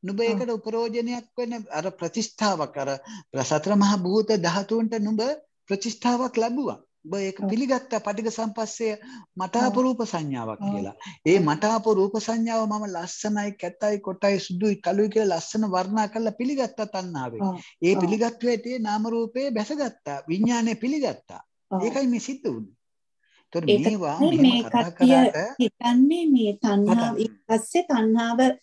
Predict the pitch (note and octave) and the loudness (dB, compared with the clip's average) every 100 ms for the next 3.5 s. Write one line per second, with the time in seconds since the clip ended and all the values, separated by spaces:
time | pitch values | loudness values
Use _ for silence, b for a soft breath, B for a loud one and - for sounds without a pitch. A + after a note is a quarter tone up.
0 | b - G3+ G3+ - G3 - A3+ A3 G#3+ | b -2 -2 -2 -2 -2 -2 -4 -2 -2
1 | B3 D4+ D#4 A3+ A3 A#3+ A#3 C4 F4+ C#4+ | -2 -4 -4 -2 -2 -4 -2 -4 -2 -2
2 | A#3 A#3 A#3+ B3+ C4 B3 A3 G3+ F#3+ G3 | -2 -4 -4 -4 -4 -4 -2 0 -2 -6
3 | G3 - - _ - | -8 -10 -14 _ -16